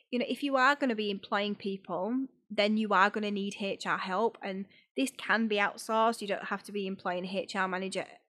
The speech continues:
you know, just now. But this was one of my biggest nightmares. And, you know, there's no H R and management course that you're enrolled on automatically when you set up your limited company. There probably should be, but there isn't.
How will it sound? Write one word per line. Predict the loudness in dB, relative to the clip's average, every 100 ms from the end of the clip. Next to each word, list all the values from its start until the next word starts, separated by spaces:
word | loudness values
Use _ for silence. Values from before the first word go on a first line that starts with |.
| _ _ -8
you | -4
know, | -4
just | 0 0 0
now. | -4 -4 -4 -6 -8 _ _ _ _
But | -4 2
this | 2 2
was | -4 2
one | 2 2
of | 2
my | 0 -2
biggest | -2 -2 -2 -2
nightmares. | -4 -2 -2 -2 -4 -10 -20 -20 _ _ 0
And, | 2 2 -2 -6
you | 0 2
know, | 2
there's | 2 2
no | 2 2
H | 4 2 2 2
R | 0 2
and | 2
management | 2 0 -2 -8
course | -4 0 2 2 0
that | -4 -4
you're | -2
enrolled | 0 4 4 4
on | 4
automatically | 2 2 -2 -2 -6 -4 -2 -2
when | -2 -2
you | -2
set | -2
up | -2
your | -2
limited | -2 -4 -6
company. | -4 -6 -6 -6 -6 -8 -16 -20 _
There | -8
probably | 0 4 4 2
should | 2 0 2
be, | 0 0 -2 -6 -6
but | -4
there | 0
isn't. | -2 -2 -6 -6 -12